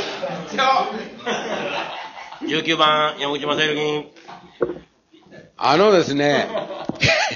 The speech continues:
Speaker 2: <laughs> 現在では、そのスリッパを脱がないでもいいって、その、私がですね、行った時に、あの、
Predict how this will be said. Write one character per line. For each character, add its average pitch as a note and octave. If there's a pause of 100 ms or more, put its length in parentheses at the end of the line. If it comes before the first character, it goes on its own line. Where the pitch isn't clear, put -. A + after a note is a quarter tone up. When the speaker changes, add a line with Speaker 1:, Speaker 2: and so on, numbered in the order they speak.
(720)
Speaker 2:
<laughs> -
現 B3+
在 -
で C#3+
は、 C#3+ (260)
そ D#3
の C#3
ス D3
リ F#3
ッ F#3
パ G#3+
を F3+
脱 E3+
が F#3
な G3
い G3
で G3+
も G3
い D#3
い -
っ -
て、 - (920)
そ E3+
の、 C#3+ (400)
私 A3+
が B3+
で D#3
す B2
ね、 C3 (200)
行 D3+
っ -
た A3+
時 C3
に、 D3 (800)
あ B2
の、 A#2+